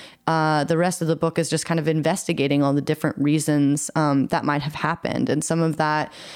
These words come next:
is, you know, this childhood that was, like, very rich with food and growing up with two cultures and getting to visit and travel to Korea and eat all the great things over there. And, you know, also, like, establishing myself pretty early on as, like, an adventurous eater.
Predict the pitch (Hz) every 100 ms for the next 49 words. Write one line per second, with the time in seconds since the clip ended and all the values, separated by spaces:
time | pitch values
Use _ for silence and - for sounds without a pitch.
0 | - - 185 175 165 160 - 226 294 247
1 | 240 - 233 233 247 233 214 190 220 226
2 | 175 208 220 190 208 - - - 220 214
3 | - - 208 285 185 160 160 165 170 170
4 | 170 - 175 - 165 160 160 156 156 151
5 | 151 147 151 156 190 185 165 160 156 -
6 | 165 156 160 156 - - 165 160 151 151
7 | 165 160 156 151 147 151 156 - 156 156
8 | 156 156 151 147 147 147 147 143 - -
9 | - - - - 285 269 285 294 277 226
10 | - _ - 214 - 208 202 226 226 202
11 | 185 196 185 202 190 165 180 180 180 170
12 | 175 180 175 160 165 165 156 156 160 170
13 | 165 - 165 170 175 180 190